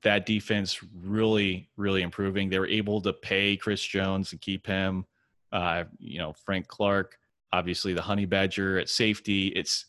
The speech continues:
some names there that are Pro Bowlers and year after year kinda helps things. So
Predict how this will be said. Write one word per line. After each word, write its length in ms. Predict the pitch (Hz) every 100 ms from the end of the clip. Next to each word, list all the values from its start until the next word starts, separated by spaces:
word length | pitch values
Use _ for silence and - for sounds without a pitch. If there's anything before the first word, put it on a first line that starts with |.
| -
some 260 | - 101 98
names 380 | 107 107 95
there 260 | 92 92 92
that 320 | 90 90 87 - -
are 400 | 92 90 87 - -
Pro 200 | 113 101
Bowlers 520 | 95 92 95 95 -
and 160 | 90 87
year 200 | 90 92
after 220 | 92 -
year 380 | 90 90 87 90 -
kinda 200 | 92 87
helps 300 | 87 82 -
things. 240 | 78 69
So 320 | - 87 82